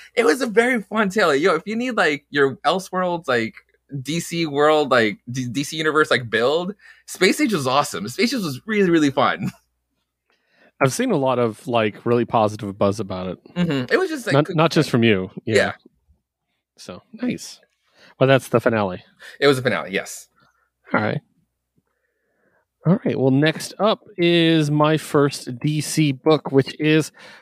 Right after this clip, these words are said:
Speaker 2: Black Adam, number eight. Uh, I'm not gonna talk too much about this one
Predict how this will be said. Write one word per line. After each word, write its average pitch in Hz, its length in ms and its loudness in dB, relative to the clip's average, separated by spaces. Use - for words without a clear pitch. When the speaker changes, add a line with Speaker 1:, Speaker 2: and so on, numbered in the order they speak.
Speaker 2:
Black 165 380 0
Adam, 139 560 0
number 135 400 2
eight. 165 480 -2
Uh, 127 220 4
I'm 123 120 2
not 139 180 2
gonna 143 140 2
talk 131 260 -2
too - 140 -2
much 160 240 2
about 131 260 0
this 135 200 -2
one 135 260 2